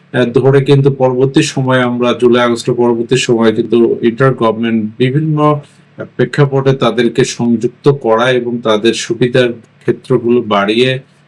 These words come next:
আহ, সেখানে কাজ করার চেষ্টা করেছে। এবং আশানুরূপ কাজ না হলে একটা লেভেলে কাজ হয়েছে। অতএব আমরা, আহ, ভবিষ্যতের এই কাজগুলো যেন প্রবাসীদের জন্য বিশেষ করে এই কাজটি আরো, আহ, দ্রুত গতিতে এগিয়ে যাক এবং তারা তাদের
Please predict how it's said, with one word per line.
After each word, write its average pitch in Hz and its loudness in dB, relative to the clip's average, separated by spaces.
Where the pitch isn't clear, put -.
আহ, 104 -2
সেখানে 117 0
কাজ 113 -6
করার 127 -4
চেষ্টা 127 -2
করেছে। 143 2
এবং 175 2
আশানুরূপ 143 0
কাজ 123 -2
না 131 0
হলে 143 -2
একটা 135 -6
লেভেলে 120 2
কাজ 110 0
হয়েছে। 123 -4
অতএব 143 0
আমরা, 131 -2
আহ, 107 -6
ভবিষ্যতের 117 0
এই 123 4
কাজগুলো 123 0
যেন 113 -2
প্রবাসীদের 120 0
জন্য 107 -4
বিশেষ 107 -6
করে 107 2
এই 101 0
কাজটি - -6
আরো, 101 0
আহ, 90 -12
দ্রুত 107 -2
গতিতে 107 0
এগিয়ে 113 2
যাক 139 2
এবং 131 0
তারা 113 -4
তাদের 110 -2